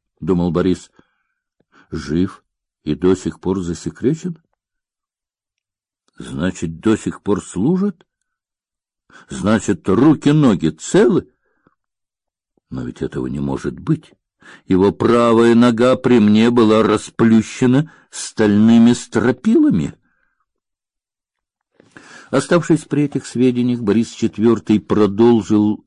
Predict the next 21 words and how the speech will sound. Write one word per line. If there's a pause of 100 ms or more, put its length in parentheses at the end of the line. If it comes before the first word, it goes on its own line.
своё
одиночество. (840)
В
общем-то,
одинок
он
был
не
из-за
высокомерия (400)
и
даже
не
из-за
послевоенного (380)
шока,
как
предполагали
дед
и
бабка,